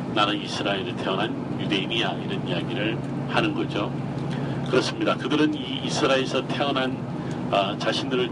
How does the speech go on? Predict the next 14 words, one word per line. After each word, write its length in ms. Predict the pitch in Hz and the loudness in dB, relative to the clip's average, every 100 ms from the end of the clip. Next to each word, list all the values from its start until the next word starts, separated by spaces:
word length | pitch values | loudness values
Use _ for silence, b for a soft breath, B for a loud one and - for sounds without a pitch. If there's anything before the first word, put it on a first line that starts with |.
| - | 2
짜바르에 600 | 139 123 139 165 170 147 | 4 6 4 6 6 4
비교할 340 | 131 - 110 98 | 0 2 2 2
만큼, 380 | 95 90 - - | 0 -2 -2 -2
비유할 380 | 135 135 131 | 2 4 4
만큼 380 | 110 98 - 87 78 - - - B B B - - | 2 -2 0 -2 0 -4 -4 -2 B B B -2 2
자신들이 460 | 110 - 117 117 | 2 2 0 0
이 120 | 117 | 0
땅을 280 | 123 120 120 | 0 2 0
지켜내야 540 | - - 131 107 95 82 | -2 0 0 2 0 -2
할 100 | 78 - - | -4 -4 2
광야의 680 | 101 101 104 98 104 104 101 | 4 4 0 0 0 0 -2
공동체, 520 | - 120 120 110 - 95 | -2 0 2 0 0 0
광야의 460 | 104 101 107 104 | 0 0 0 2
영성, 500 | 104 113 113 131 127 | 2 2 2 2 2